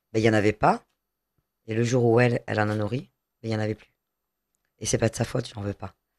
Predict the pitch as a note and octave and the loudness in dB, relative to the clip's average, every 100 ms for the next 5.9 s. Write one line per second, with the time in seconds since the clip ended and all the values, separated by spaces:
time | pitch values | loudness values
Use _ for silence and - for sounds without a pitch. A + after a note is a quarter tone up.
0 | _ G2+ - A#2 A2+ A2 A2+ B2 G#2 - | _ -6 -2 0 2 2 -2 -4 -6 -4
1 | C3 C3+ G#2+ G#2+ A2 A#2 C#3 C3+ A#2+ - | -4 -4 -4 -2 0 0 0 -2 -10 -14
2 | C3+ _ _ _ _ G#2+ A2 A2 - G#2+ | -20 _ _ _ _ -4 -2 -2 -2 -6
3 | G#2+ _ _ _ G2 G2 G2 G2 G#2 - | -6 _ _ _ 0 2 2 0 -4 -8
4 | _ _ _ - G#2 G#2+ A2 A2 A2 D#3+ | _ _ _ -4 0 4 4 4 2 2
5 | D#3 A2+ F#2+ F2+ F#2+ G2+ D3+ G#2+ | 2 -2 -2 -2 -2 0 0 0